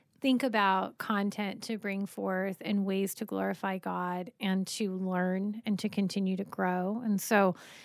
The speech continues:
I am so thankful for that opportunity. And, um, yeah,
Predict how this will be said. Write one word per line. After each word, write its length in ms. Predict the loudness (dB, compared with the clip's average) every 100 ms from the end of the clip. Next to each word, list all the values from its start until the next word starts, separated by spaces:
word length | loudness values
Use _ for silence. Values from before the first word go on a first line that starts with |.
| -6
I 120 | 4 6
am 100 | 6
so 240 | 4 2
thankful 400 | 2 -2 -2 -6
for 180 | -4 -2
that 240 | -2 -2
opportunity. 960 | -2 -4 -6 -4 -2 -2 -2 -2 -4 -6 -14 -20 -18 -2
And, 480 | 2 4 4 2 2
um, 480 | 2 2 0 -2 0
yeah, 120 | 2